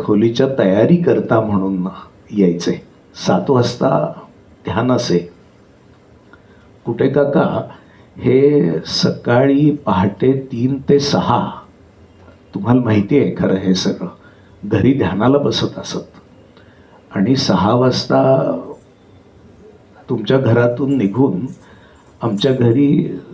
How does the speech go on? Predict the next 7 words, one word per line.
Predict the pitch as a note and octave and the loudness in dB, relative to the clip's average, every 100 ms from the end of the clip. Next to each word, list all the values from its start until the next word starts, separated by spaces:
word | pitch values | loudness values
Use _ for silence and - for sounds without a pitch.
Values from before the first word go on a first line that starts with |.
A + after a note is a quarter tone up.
| - - - | -20 -20 -6
सव्वा | - F#2+ A#2 | -2 0 0
सहाच्या | C3 C#3 C3+ C#3 F3+ | 2 2 2 2 2
दरम्यानच | C3+ C3 C#3 C#3+ D3 - | 2 2 0 2 0 0
येत | - G3+ | 0 0
असत. | - - G3+ - - - - - | -2 -4 -6 -6 -16 -20 -20 -6
कशा | A#2 - D3+ | -4 0 2
करता? | D#3 C#3 - G2+ C#3 | 2 0 0 0 -2